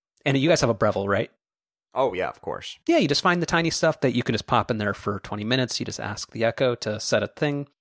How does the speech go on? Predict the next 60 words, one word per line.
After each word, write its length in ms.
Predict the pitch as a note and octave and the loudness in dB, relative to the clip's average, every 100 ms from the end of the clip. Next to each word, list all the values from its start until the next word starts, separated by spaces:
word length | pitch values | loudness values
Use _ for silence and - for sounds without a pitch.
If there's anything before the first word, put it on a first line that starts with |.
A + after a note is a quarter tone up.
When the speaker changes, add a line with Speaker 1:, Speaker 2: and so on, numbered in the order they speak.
| _ - | _ -2
Speaker 1:
and 160 | C3 | 0
then, 480 | C3 C3 C3 C3 C3 | 2 2 0 -2 -2
yeah, 180 | G#3 A#2 | -2 -2
you 120 | A#2 | -4
just, 180 | A2 - | -6 -8
you, 160 | A#2+ A2 | -6 -2
you 140 | A#2+ A2+ | 0 2
live 160 | G#2+ | 2
happily 340 | G#2+ G2 G#2 F2+ | 2 0 -4 -6
ever 160 | F2+ | -6
after. 400 | - - C3 - _ _ _ _ - | -6 -6 -8 -8 _ _ _ _ -4
Speaker 2:
So 120 | - | 0
do 100 | B2+ | 2
you, 120 | A#2+ | 0
do 140 | A2 A#2 | 0 0
you 80 | - | 2
stick 300 | - C3+ C3 | 2 2 0
with 100 | - | -2
the 80 | |
list, 340 | G#2+ F#3+ D#4 D#3 | 0 2 2 2
or 60 | |
do 120 | A#2 G#2+ | 2 4
you 180 | G#2 | 4
also 360 | F#2+ F#2+ - F#2 | 4 2 2 0
kinda 300 | - G2+ F2 | 0 -2 -2
just, 260 | F#2+ - - | -4 -6 -4
when 140 | G#2 | -4
you're 140 | F#2 | -2
in 120 | F#2 F2 | -2 -2
there, 200 | E2+ D#2+ | -4 -4
do 100 | E2+ | -6
you 220 | D#2+ D#2+ F2+ | -6 -8 -6
look 260 | F#2+ G2+ | -4 -2
around 640 | F2 E2+ D#2 D#2 D2+ D2+ | -2 -2 -2 -2 -4 -6
and 280 | D2 D2 D2 _ _ - | -10 -10 -14 _ _ -4
Speaker 1:
Well, 60 | - | 0
so 100 | F#3+ | 0
it 60 | |
depends. 260 | - A#3 D#3+ | 2 0 0
So 80 | C3 | 0
you 40 | |
have 60 | B2+ | 0
to, 60 | |
you 60 | D3+ | -2
have 60 | |
to 60 | C3+ | 0
pay 120 | F#3 | 2
attention 300 | G#3 D#3+ - | 2 0 0
to 40 | D#3 | -2
the 100 | A#2+ | -2
end 160 | A2+ | -2
caps, 460 | - B2+ - - - | 0 -2 -2 -8 -6
and 100 | C#3+ | -4
you 80 | A2+ | 2
have 140 | A2 - | 2 0
to 80 | |
pay 100 | - | 0
attention 460 | G#2+ A#2 G2+ A2+ G2 | 0 0 -4 -4 -4
to, 720 | - A2+ G#2 G2+ G2+ G2 G#2 - | -4 -2 0 0 0 -2 -2 0
um, 520 | G2+ G2 G2+ G#2 | 2 4 2 -2